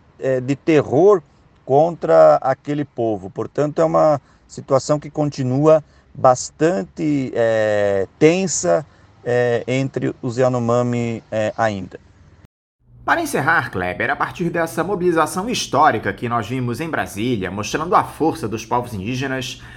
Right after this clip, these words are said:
Speaker 2: dá para esperar uma mudança de rumos no que diz respeito ao tratamento dado a esses verdadeiros representantes da nossa terra?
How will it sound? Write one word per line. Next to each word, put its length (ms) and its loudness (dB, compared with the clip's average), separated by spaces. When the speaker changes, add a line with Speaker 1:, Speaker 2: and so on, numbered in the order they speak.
Speaker 2:
dá 100 0
para 120 0
esperar 320 0
uma 160 -4
mudança 440 0
de 100 -2
rumos 400 0
no 100 -4
que 100 -6
diz 160 -4
respeito 500 -4
ao 260 -2
tratamento 560 -2
dado 400 0
a 60 -2
esses 240 -6
verdadeiros 600 -4
representantes 760 -2
da 120 -2
nossa 240 -4
terra? 480 -4